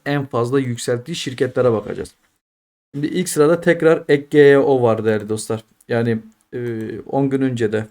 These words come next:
Ek G E O birinci sıradaydı. Ve, e, emlak gayrimenkule ciddi anlamda lot topladıklarını görebiliyoruz. O yüzden emlak gayrimenkul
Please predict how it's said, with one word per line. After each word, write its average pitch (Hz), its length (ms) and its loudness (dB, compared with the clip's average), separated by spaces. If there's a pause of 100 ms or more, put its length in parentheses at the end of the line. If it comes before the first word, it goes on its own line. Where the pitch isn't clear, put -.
(140)
Ek 117 220 -2
G 120 80 0
E 110 140 4
O 139 280 2 (120)
birinci 117 280 -2
sıradaydı. 117 640 -4 (760)
Ve, 131 120 4
e, 139 260 2
emlak 143 520 0
gayrimenkule 139 800 2
ciddi - 320 -4
anlamda 123 560 0 (140)
lot 139 240 0
topladıklarını 113 720 -4
görebiliyoruz. 143 720 -2 (540)
O 143 120 -4
yüzden 135 360 -2
emlak 135 400 -4
gayrimenkul 127 580 -2